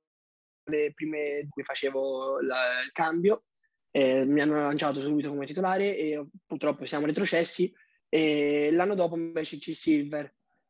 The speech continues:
E questi due campionati, bene o male, comunque mi han-, mi hanno aiutato molto a farmi le ossa, a comprendere il mondo senior.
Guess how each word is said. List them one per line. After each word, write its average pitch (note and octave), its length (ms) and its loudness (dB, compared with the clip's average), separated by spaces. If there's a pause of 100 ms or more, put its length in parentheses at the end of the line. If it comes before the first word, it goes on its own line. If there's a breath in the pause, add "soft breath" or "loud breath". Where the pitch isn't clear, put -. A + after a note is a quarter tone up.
(120)
E C#3+ 480 0
questi F#3+ 260 0
due G3 120 4
campionati, G3+ 560 2
bene F3+ 160 0
o F3 40 0
male, F#3+ 280 -2
comunque F3+ 320 -4
mi F3+ 80 -2
han-, D#3+ 420 -6
mi F3 100 -4
hanno E3+ 120 -2
aiutato E3 360 0
molto F3 520 0
a D#3 120 -2 (480)
farmi D#3 300 -4
le D#3+ 140 -2
ossa, E3 1000 -2
a D3 140 -12 (120)
comprendere E3 680 0
il D#3+ 100 0
mondo D#3+ 320 -2
senior. F3 840 0